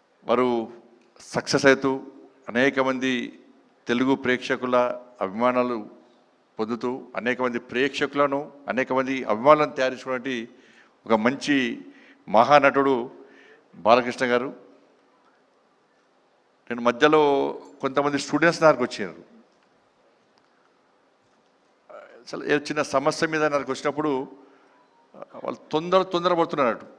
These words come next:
చాలామంది నాతో ఫోటో దిగాలని ఆతుత వాళ్ళకు, కొంతమంది ఏమో తొందర వెళ్దాం, తొందర వెళ్దాం అంటున్నారు.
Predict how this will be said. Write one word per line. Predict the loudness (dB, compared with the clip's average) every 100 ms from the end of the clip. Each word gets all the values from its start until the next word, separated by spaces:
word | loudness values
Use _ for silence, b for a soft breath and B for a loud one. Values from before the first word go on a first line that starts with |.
| _ _ _ _ -4
చాలామంది | -2 0 0
నాతో | 0 -2
ఫోటో | -2 0 2 0
దిగాలని | 4 4 4
ఆతుత | 2 2 2
వాళ్ళకు, | 2 0 -8 -20 -20 _ b b b b b _
కొంతమంది | -8 0 2 2 2
ఏమో | 0
తొందర | 0 0 4 4
వెళ్దాం, | 4 4 2 2 -4
తొందర | 2 2
వెళ్దాం | 4 2 2
అంటున్నారు. | 2 -2 -2 -4